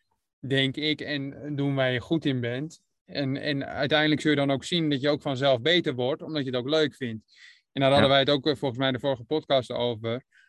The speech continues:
Speaker 1: Van uiteindelijk moet je ook, eh, eh, werk en privésfeer. Kijk, ik vind het ook leuk om in mijn privésfeer ook bezig te zijn met marketing en sales, B twee B marketing en sales.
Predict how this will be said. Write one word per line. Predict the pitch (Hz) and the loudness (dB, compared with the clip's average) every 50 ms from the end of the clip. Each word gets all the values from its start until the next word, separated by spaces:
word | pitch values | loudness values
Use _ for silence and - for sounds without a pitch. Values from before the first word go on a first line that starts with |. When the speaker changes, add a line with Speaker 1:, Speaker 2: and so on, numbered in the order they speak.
| _ _ _ _ _ | _ _ _ _ _
Speaker 1:
Van | - 135 127 127 127 - | 0 0 0 0 0 0
uiteindelijk | - 139 135 131 139 143 147 151 151 151 139 127 127 127 135 131 - | 0 0 0 2 2 2 4 4 4 2 2 2 0 0 -2 -4 -6
moet | 135 139 139 127 - | -6 -4 -4 -4 -2
je | 147 139 | -2 -2
ook, | - - 139 131 135 135 113 - - | 0 0 0 2 2 0 -2 -4 -10
eh, | - - 147 131 120 113 107 139 135 120 - 147 147 | -12 -10 -8 -8 -8 -8 -8 -8 -6 -4 -4 -2 -2
eh, | 143 131 135 139 143 135 | -2 -4 -4 -4 -4 -2
werk | 127 139 143 147 - 139 | 0 0 0 2 2 0
en | 131 123 | -2 0
privésfeer. | - 139 113 - 156 151 151 143 - - 131 123 127 135 147 | 0 -2 0 2 2 2 2 2 2 0 0 0 0 -2 -2
Kijk, | - 139 139 139 | -2 -2 -2 -2
ik | 135 | -2
vind | - 151 139 | 0 0 0
het | 139 135 | 0 0
ook | 127 | 2
leuk | 131 131 131 113 139 | 0 0 0 0 -2
om | 131 131 | -2 -2
in | 131 | -2
mijn | 131 131 110 | -2 -4 -4
privésfeer | 135 131 - 147 147 147 143 123 - 135 123 123 123 131 135 | -6 -6 -2 0 0 0 0 -2 0 0 0 0 0 -2 -2
ook | 139 156 165 156 151 - _ _ _ _ _ | 0 0 0 0 -2 -6 _ _ _ _ _
bezig | - - - 143 139 139 135 120 - - - | -20 -18 -8 -2 2 2 2 2 0 -4 -8
te | - 127 | -10 -8
zijn | 113 127 131 127 123 120 123 | -2 0 0 2 2 0 0
met | 131 127 127 123 - | 0 0 0 -2 -4
marketing | 135 131 135 131 127 117 117 107 127 123 120 120 123 | -6 -4 -2 -2 -2 -4 -4 -4 -2 -2 -2 -2 -2
en | 135 127 123 | -4 -4 -6
sales, | 110 - 135 127 123 117 | -2 0 0 0 2 0
B | 113 127 120 - | 0 -2 -2 -2
twee | - 127 120 117 | -2 -2 -2 0
B | |
marketing | 123 117 117 113 - _ 120 113 | 0 0 -2 -2 -4 _ -6 -6
en | 113 110 | -6 -6
sales. | - - 127 117 110 110 - _ | -2 -2 0 0 0 -4 -6 _